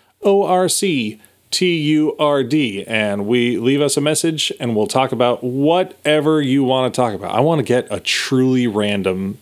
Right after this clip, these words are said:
thing here. Like, I, I wanna, you know, like, what would you do if Starro actually existed and started taking over brains?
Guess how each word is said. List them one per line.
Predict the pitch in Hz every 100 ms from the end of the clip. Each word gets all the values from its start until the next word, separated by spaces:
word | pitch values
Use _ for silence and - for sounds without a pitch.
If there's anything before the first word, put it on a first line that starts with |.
| -
thing | - 110 98 92
here. | 92 87 - - - - _ -
Like, | 101
I, | -
I | 120 101 120
wanna, | 147 147 113 98 - - _ _ _ _
you | 151 107
know, |
like, | 190 190 - - _ _ _ -
what | 117 156
would | 165 127
you | 147
do | 127 135
if | 101
Starro | - - 147 123 117 107 98 98
actually | 113 107 - 110 107
existed | 101 104 120 107 - 95 82 - _ _ _ _ _ -
and | 98
started | - 120 101 95
taking | 123 - 113
over | 107 90
brains? | 101 98 85 - -